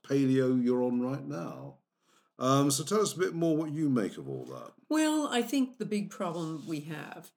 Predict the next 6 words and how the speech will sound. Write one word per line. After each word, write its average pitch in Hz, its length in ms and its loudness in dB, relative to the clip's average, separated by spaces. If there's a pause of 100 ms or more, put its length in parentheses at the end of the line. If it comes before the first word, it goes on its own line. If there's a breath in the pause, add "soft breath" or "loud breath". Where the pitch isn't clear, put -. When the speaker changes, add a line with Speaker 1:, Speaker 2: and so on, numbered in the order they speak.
(320 soft breath)
Speaker 2:
is 180 240 -4
that 175 380 0 (400)
researchers 208 640 -2
don't 202 340 2
distinguish 170 600 -2
between 160 720 -6